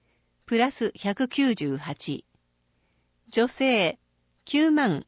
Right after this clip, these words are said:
六百五十九人。プラス三十五。世帯数、七万二千七百十七世帯。プラス四百十九。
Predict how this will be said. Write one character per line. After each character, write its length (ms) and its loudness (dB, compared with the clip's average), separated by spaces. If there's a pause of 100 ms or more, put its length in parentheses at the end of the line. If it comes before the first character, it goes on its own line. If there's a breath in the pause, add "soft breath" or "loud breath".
六 180 0 (120)
百 260 0
五 160 2
十 240 0
九 240 2
人。 320 -2 (880)
プ 100 -2
ラ 140 2
ス 340 -6
三 300 2
十 260 -2
五。 260 -4 (1040)
世 320 -2
帯 220 2
数、 480 -6 (640)
七 300 2
万 320 4
二 100 2
千 380 -2 (100)
七 280 2
百 320 0
十 260 0
七 240 4
世 140 -2
帯。 360 -6 (720)
プ 140 -4
ラ 120 0
ス 320 -4 (160)
四 200 2
百 320 -6
十 220 -2
九。 380 -6